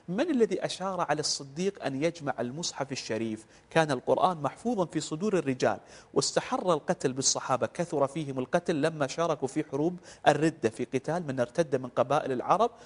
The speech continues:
وقتال مانع الزكاة، فكثر فيهم القتل. فأشار عمر على الصديق أن يجمع القرآن العظيم من صدور الرجال ويكتب القرآن كتابة حتى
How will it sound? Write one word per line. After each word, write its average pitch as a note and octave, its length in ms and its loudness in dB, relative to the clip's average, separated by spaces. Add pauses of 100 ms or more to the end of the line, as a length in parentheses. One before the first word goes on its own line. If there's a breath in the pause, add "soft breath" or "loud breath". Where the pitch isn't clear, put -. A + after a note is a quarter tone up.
(140 loud breath)
وقتال D#3+ 460 0
مانع C#3+ 280 0
الزكاة، C3+ 500 -2 (260 loud breath)
فكثر F#3 480 6
فيهم D#3+ 340 -2
القتل. B2+ 420 2 (260 loud breath)
فأشار G#3+ 640 2
عمر F#3 220 -2
على C#3+ 160 0
الصديق C3+ 560 -2
أن C3 100 -2
يجمع F3+ 400 -4
القرآن D3+ 500 0
العظيم B2 420 0
من B2+ 60 0
صدور D#3 320 0
الرجال C3+ 340 2
ويكتب C#3 440 0
القرآن B2+ 520 2
كتابة E3+ 600 2 (300 loud breath)
حتى B3 520 2